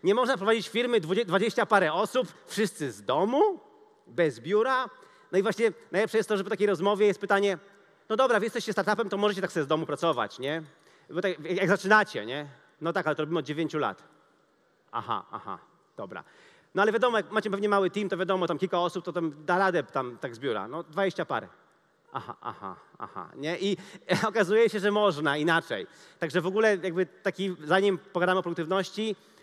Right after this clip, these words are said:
warto robić coś inaczej niż tak, jak się robi w prawdziwym świecie,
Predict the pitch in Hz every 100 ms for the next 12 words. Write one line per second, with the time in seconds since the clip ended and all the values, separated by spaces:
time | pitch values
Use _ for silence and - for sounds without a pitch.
0 | _ _ _ _ 143 185 220 226 208 196
1 | 202 - - 202 180 180 175 180 - 165
2 | 180 185 - - 143 139 170 180 - -
3 | _ _ _ _ _ _ - 180 147 160
4 | 180 165 - 160 123 175 175 165 - 175
5 | - 104